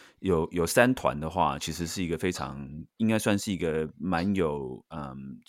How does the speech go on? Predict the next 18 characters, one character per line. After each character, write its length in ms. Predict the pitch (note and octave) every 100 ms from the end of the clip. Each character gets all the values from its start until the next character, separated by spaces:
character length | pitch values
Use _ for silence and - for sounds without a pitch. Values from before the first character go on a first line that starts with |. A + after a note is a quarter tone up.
| -
发 140 | G#2+
展 120 | A2+
的 80 | D2+
蛮 220 | D2 D2+
好 180 | E2 D2+
的 100 | C#2
一 100 | D2
个， 260 | D2+ C2+ A#1+ _ _ _ _ _ -
一 120 | F2+
个， 420 | - D2 C2+ C2 -
一 80 |
个 100 | F2+
program， 460 | F2 E2+ D#2+ E2 C2+
如 100 | F#2
果 80 | F2+
能 140 | F2
够 140 | F#2 F2+
有， 280 | C2 C2